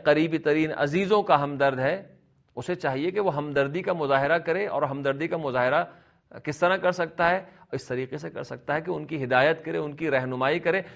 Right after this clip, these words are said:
تاکہ وہ جہنم میں نہ، نہ جائیں،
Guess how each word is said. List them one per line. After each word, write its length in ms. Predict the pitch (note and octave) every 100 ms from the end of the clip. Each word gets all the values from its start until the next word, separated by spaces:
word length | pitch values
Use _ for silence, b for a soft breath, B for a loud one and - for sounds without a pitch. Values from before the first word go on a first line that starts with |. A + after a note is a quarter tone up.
| -
تاکہ 280 | C#3+ D3+ G3
وہ 180 | F#3+ G#3+
جہنم 580 | C#3+ C#3 C#3+ D#3+ F3 G3+
میں 100 | G3+
نہ، 140 | G3+ F3 F#3
نہ 200 | D#3 E3
جائیں، 340 | G3+ G#3 F3